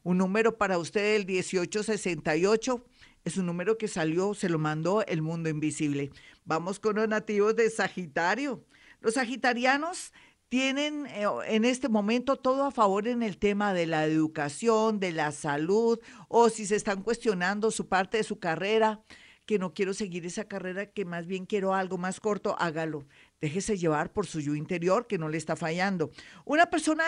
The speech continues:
de Géminis y una persona de Cáncer viene con mucha fuerza a su vida, de pronto a dañarle su matrimonio o en su defecto a quitarle esa soltería. La tranquilidad, quiero decir, no mentiras.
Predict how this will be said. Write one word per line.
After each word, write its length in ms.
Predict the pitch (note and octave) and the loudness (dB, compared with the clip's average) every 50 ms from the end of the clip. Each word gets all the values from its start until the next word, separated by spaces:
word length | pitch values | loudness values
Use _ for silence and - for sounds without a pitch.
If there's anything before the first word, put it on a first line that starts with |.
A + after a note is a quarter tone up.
| E4+ D#4+ | 2 2
de 100 | D4 C4 | 0 0
Géminis 640 | - - B3+ B3 G#3+ F#3 F3+ F3+ F#3 F3+ - - F#3 | 2 4 4 4 4 2 0 -2 -4 -4 -6 -6 -4
y 60 | G3 | -2
una 160 | G3 G3 - | -2 -2 -2
persona 460 | - B3+ A#3 - G#3 F#3+ F#3 G3+ A3 | -2 -4 -4 -2 -2 -2 0 2 2
de 160 | A#3+ A3 G3 | 2 2 0
Cáncer 520 | - A3+ A3 A3+ G#3+ G3 - E3+ D#3+ D#3 D3+ - - - - - _ - | 2 2 2 2 2 0 -2 -2 -4 -4 -6 -10 -18 -20 -20 -20 _ -10
viene 400 | D#3 D#3 F3+ G3 G3+ G3+ A3+ A3 | -2 4 6 6 6 6 2 0
con 160 | A3 G#3 F3 | 0 -2 0
mucha 300 | F3+ G3+ G3+ - G3+ F#3 | -2 -4 -2 -2 -4 -2
fuerza 300 | - G#3 F#3 D3+ - A3 | -2 -4 -4 -2 -2 -4
a 20 | |
su 180 | G#3 - C4 B3 | -2 -2 -2 0
vida, 340 | A3 G3 F#3 F#3 F#3+ G3+ G3+ | 0 2 2 2 2 0 -2
de 160 | - F#3 F#3 - | -4 -6 -6 -4
pronto 340 | - F3+ F3 E3 D#3+ G#3+ | -2 -4 -4 -2 0 0
a 60 | G#3 G#3+ | 2 2
dañarle 640 | G3+ F#3+ F3+ E3+ E3+ E3+ F#3+ G#3+ G3 F3+ D#3+ D#3 | 2 2 0 -2 -2 -2 -2 -2 -2 -4 -4 -4
su 140 | D3+ - D#3+ | -4 -4 -4
matrimonio 840 | D3+ D3+ D3+ D3 - D3+ D3+ E3 F3+ A3 G#3+ F3+ D#3+ D#3 E3+ E3 _ _ - - - _ _ | -6 -6 -6 -6 -6 -4 -4 -2 0 0 0 0 0 -2 -4 -6 _ _ -20 -20 -20 _ _
o 120 | - E3 E3+ | -4 -2 -2
en 60 | E3 | -2
su 120 | - F3 | -2 0
defecto 460 | E3 D#3 D3+ D#3 - E3+ D#3+ D#3 F3+ F#3 | 2 2 2 2 -2 -6 -6 -6 -8 -8
a 60 | - | -8
quitarle 440 | - G3+ D3+ - D3+ D3+ D#3+ D#3+ F3 | -8 -10 -4 -4 -4 -4 -4 -6 -6
esa 160 | - F#3+ F3 | -4 -4 -4
soltería. 720 | - F#3+ F3 D#3+ D3+ - C#3+ D#3 D#3 D#3+ E3 D3+ C#3 B2+ _ _ _ - - - - - _ _ _ - | -2 -2 -2 -2 -2 -2 -2 0 0 0 0 -2 -4 -6 _ _ _ -20 -20 -20 -20 -20 _ _ _ -6
La 160 | - E3 E3 | -6 -6 -4
tranquilidad, 800 | - D3+ D3+ D3+ D3+ D3 D#3+ D#3+ D#3 D#3 D#3 D#3+ E3 F3 F3+ E3 - | -4 -6 -6 -6 -6 -6 -4 -2 0 2 2 4 4 2 2 0 -2
quiero 220 | - D3+ D3+ E3 | -4 -2 2 2
decir, 280 | D#3+ D#3+ D#3 - F3 E3+ | 2 2 2 0 -2 0
no 140 | F3+ F#3+ F#3 | 0 -2 -4
mentiras. 560 | F3+ E3+ D#3+ - F3+ F3+ D3+ D3 C3+ - | -4 -6 -6 -4 -4 -2 -2 -4 -6 -8